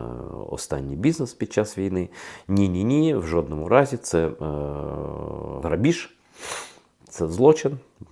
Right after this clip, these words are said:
вони злочинці всі. І тут знову, знаєте, я люблю такі речі аналізувати, е, все, е, змішують, е,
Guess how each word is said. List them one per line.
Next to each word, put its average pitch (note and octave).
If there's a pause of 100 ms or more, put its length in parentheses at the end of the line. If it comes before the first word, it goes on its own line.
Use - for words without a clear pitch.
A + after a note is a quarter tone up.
(300)
вони D2+ (960)
злочинці B2
всі. G2+ (1120)
І A2+
тут C#3
знову, F2+
знаєте, A2
я D#2+
люблю E2
такі D#2
речі G#2+
аналізувати, D2+
е, D2
все, D3
е, F2
змішують, F2
е, -